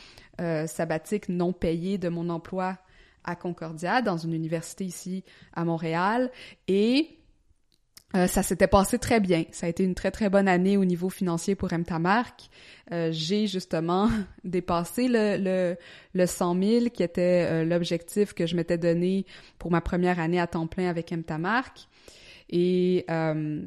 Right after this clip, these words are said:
quand je me suis, tu sais, on, on, entre-temps, ben, il s'est passé plein de choses dans notre vie personnelle, dans le sens que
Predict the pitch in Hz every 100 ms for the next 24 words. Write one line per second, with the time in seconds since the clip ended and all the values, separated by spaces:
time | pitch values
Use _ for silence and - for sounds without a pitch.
0 | - - 190 202 208 208 - 170 175 170
1 | - 180 180 180 - 214 196 165 156 -
2 | 202 214 208 185 - 214 226 190 180 170
3 | - 165 170 196 190 185 202 180 170 180
4 | 190 170 175 190 220 196 170 180 - 165